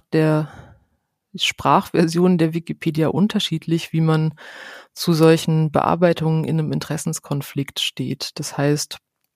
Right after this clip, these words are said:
natürlich ist eines der Grundprinzipien der Wikipedia eben die Neutralität und es wird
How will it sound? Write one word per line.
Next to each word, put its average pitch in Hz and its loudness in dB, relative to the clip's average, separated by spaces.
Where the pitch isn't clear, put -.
natürlich 185 4
ist 196 0
eines 170 4
der 160 4
Grundprinzipien 185 2
der 156 2
Wikipedia 160 0
eben - 0
die 147 2
Neutralität 143 -2
und 151 2
es - -6
wird 156 2